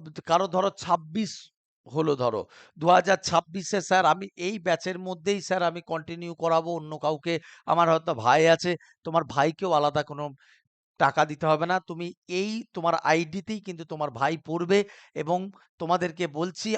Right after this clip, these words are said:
আপকামিংয়ে যত ভ্যাকান্সি আসছে, তোমার, তোমরাও এই রণক্ষেত্র ব্যাচ কিন্তু নিয়ে নিও। I repeat again, তোমরাও এই রণক্ষেত্র ব্যাচ কিন্তু নিয়ে নিও, মনে থাকে। তো এটা মাথায় রেখো, এই রণক্ষেত্র টু পয়েন্ট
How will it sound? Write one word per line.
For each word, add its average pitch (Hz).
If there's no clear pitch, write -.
আপকামিংয়ে 185
যত 160
ভ্যাকান্সি 196
আসছে, 160
তোমার, 196
তোমরাও 196
এই 175
রণক্ষেত্র 160
ব্যাচ 147
কিন্তু 147
নিয়ে 135
নিও। 113
I 139
repeat 151
again, 175
তোমরাও 175
এই 160
রণক্ষেত্র 156
ব্যাচ 143
কিন্তু 156
নিয়ে 147
নিও, 120
মনে 147
থাকে। 208
তো -
এটা 143
মাথায় 156
রেখো, 196
এই 147
রণক্ষেত্র 185
টু 170
পয়েন্ট 170